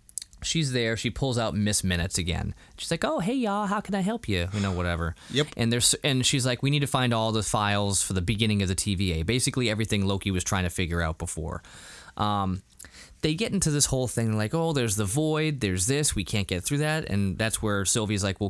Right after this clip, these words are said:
Speaker 1: clearly we need to get through that. That's the thing holding us back. That's where everything is. The answers are past that, that thing that you're saying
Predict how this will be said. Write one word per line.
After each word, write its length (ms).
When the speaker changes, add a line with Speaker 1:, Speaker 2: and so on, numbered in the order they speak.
Speaker 1:
clearly 300
we 120
need 200
to 60
get 180
through 160
that. 160
That's 180
the 140
thing 220
holding 260
us 100
back. 300
That's 260
where 100
everything 360
is. 220
The 180
answers 260
are 80
past 380
that, 240
that 180
thing 300
that 120
you're 120
saying 320